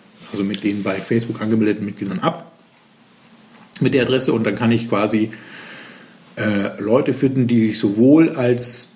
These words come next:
also durch die E-Mail-Adresse dann verifiziert in meinem Shop oder auf meiner Seite angemeldet haben, in meinem Newsletter, und kann die mit meinen Facebook-Fans abgleichen. Und weiß dann, wenn ich das als Zielgruppe anlege,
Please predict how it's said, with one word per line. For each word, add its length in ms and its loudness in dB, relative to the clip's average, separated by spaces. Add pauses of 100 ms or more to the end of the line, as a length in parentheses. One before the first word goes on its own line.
(140)
also 220 -4
durch 200 -10
die 100 -4
E-Mail-Adresse 460 2
dann 340 2
verifiziert 500 -2
in 100 -6
meinem 420 -8 (440)
Shop 300 0
oder 200 0
auf 120 -2
meiner 140 -4
Seite 280 -2
angemeldet 400 0
haben, 200 -2
in 60 2
meinem 160 2
Newsletter, 540 0 (380)
und 140 -6
kann 180 -4
die 120 2
mit 160 2
meinen 200 -2
Facebook-Fans 580 -4
abgleichen. 480 -8 (680)
Und 140 -2
weiß 260 0
dann, 220 2
wenn 80 4
ich 80 0
das 160 0
als 160 -6
Zielgruppe 360 -4
anlege, 540 2